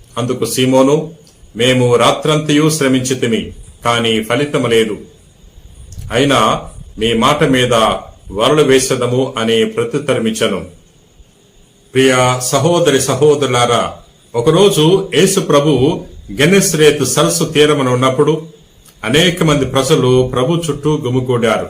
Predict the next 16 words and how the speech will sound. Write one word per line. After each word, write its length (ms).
దేవుని 360
యొక్క 200
వాక్కును 480
ఆలకించటానికి 960
ప్రజలు 400
వచ్చారు. 400
వారందరూ 340
కూడా 400
ప్రభు 320
యొక్క 240
మాటలు 400
వినటానికి 600
నెట్టుకుంటున్నారు. 720
ప్రభుకి 440
బోధించటము 680
కష్టతరమైనది. 1000